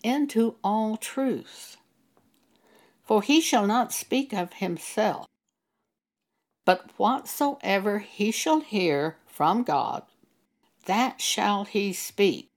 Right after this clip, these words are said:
The Holy Spirit searches the heart of God to reveal to us the will of God for us in our life at this moment.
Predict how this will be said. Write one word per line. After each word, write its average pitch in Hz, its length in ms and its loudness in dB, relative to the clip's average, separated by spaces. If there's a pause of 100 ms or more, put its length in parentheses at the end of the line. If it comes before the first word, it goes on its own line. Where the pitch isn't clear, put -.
(100)
The - 180 -4
Holy 320 300 4
Spirit 214 540 2
searches 208 560 -2
the 160 120 -8 (160)
heart 269 260 4
of 302 140 -2
God 120 540 -8 (460)
to 185 140 0
reveal 196 640 2
to 175 240 -2 (100)
us 220 540 -2
the 151 160 -2
will 220 400 0
of 220 180 -2
God 120 540 -4 (580)
for - 320 0
us - 680 -2 (540)
in 196 140 0
our 190 220 0
life 143 540 -4 (320)
at 151 160 -4
this 170 260 -2
moment. 131 460 -6